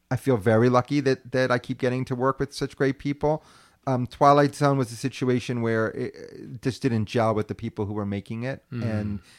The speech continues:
Speaker 1: and I haven't even seen the episode that I directed.
Speaker 2: Really?
Speaker 1: But
Speaker 2: I
Speaker 1: it's
Speaker 2: just,
Speaker 1: not, it's, it's not mine.
Speaker 2: I just watched it last night, and what's fascinating is the, was it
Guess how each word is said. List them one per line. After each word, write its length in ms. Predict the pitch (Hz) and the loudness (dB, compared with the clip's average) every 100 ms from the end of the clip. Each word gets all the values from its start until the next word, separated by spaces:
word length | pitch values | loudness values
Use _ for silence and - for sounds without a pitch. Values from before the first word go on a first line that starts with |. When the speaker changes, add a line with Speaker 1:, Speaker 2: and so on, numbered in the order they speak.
| _ - | _ -6
Speaker 1:
and 260 | 123 120 - | -4 -4 -2
I 160 | 123 | 0
haven't 280 | 127 120 127 | 2 0 0
even 140 | 110 98 | -2 -4
seen 420 | - 113 101 101 - | -6 -8 -8 -10 -10
the 100 | 120 | -8
episode 540 | 98 107 - 107 101 | -8 -8 -8 -8 -8
that 160 | - - _ | -10 -10 _
I 100 | 104 | -12
directed. 560 | 110 104 78 - - 113 _ - - - - | -8 -6 -6 -8 -14 -16 _ -14 -14 -12 -2
Speaker 2:
Really? 280 | 139 135 98 | 0 0 0
Speaker 1:
But 40 | 143 | 2
Speaker 2:
I 60 | |
Speaker 1:
it's 100 | 135 | 2
Speaker 2:
just, 60 | 113 | 6
Speaker 1:
not, 280 | 147 139 - | 6 6 2
it's, 180 | 143 - | -8 -10
it's 140 | 139 151 | -4 2
not 160 | 143 | 4
mine. 400 | 131 117 69 65 - - | 4 2 0 -6 -16 -2
Speaker 2:
I 140 | 135 | 0
just 260 | 139 139 - | 2 -2 -4
watched 380 | 135 131 - - | -4 -4 -6 -12
it 120 | - | -6
last 320 | 113 101 - | -4 -4 -6
night, 300 | 127 113 110 - | -6 -4 -6 -8
and 240 | 110 101 95 - - - - | -8 -8 -12 -18 -20 -20 -14
what's 280 | 117 120 - | -4 -2 -2
fascinating 800 | - 160 196 - 127 107 101 95 | -4 -4 -4 -6 -6 -6 -8 -10
is 360 | 95 104 95 - | -8 -8 -10 -12
the, 260 | 123 110 123 - - - - _ | -12 -12 -14 -18 -18 -20 -20 _
was 360 | 143 175 165 | -2 0 0
it 260 | 254 294 _ | -4 -6 _